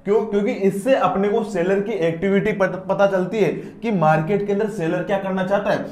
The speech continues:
अगर मान लेता हूँ example के तौर पे यहाँ पे कोई इतनी बड़ी red color की candle आप लोगों को बनती हुई दिखती है,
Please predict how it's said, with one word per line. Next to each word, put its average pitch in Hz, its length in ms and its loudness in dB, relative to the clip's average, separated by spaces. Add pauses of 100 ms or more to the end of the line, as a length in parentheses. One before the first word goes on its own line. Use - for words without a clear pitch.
(240)
अगर 214 300 2
मान 196 220 2
लेता 180 180 -2
हूँ 220 120 -2
example 170 520 0
के 185 100 -2
तौर 180 180 -4
पे 185 140 -4
यहाँ 165 180 0
पे 180 120 -4
कोई 196 220 -4
इतनी 175 340 -4
बड़ी 156 220 0 (360)
red 190 360 2
color 185 200 -2
की 190 140 -4
candle 180 280 -4
आप 175 260 2
लोगों 175 200 -4
को 180 140 -4
बनती 165 340 -4
हुई 180 120 -4
दिखती 160 300 -4
है, 131 120 -2